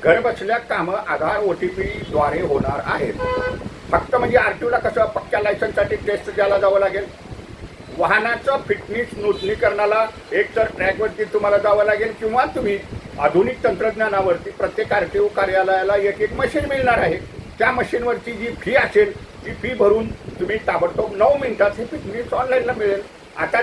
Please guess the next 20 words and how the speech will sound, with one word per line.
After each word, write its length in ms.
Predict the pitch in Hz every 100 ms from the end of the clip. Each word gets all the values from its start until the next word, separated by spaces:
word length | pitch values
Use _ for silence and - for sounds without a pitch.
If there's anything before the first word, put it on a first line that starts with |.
| 247
तर 80 |
फिटनेस, 460 | 240 208 - 233 240
बिटनेस, 500 | 226 - 240 247 -
अ, 180 | 226 226
जे 140 | 202
वाहन 260 | 220 214 214
पासिंग 360 | 220 214 220
झाल्यानंतर 440 | 214 202 233 226 226
अठ्ठेचाळीस 600 | 202 - 226 226 233 -
तासात 220 | 220 233 -
फिटनेस 340 | 220 214 226
ऑनलाईनला 420 | 226 214 220 226 226
इन्स्पेक्टरनं 640 | 226 214 240 - 247 220
जोडायची 360 | 240 226 -
जबाबदारी 440 | 220 247 226 233 202 - - -
हा 60 | 196
कायदा 300 | 254 254 294
बी 80 |
झालेला 340 | 294 254 247
आहे. 80 | 226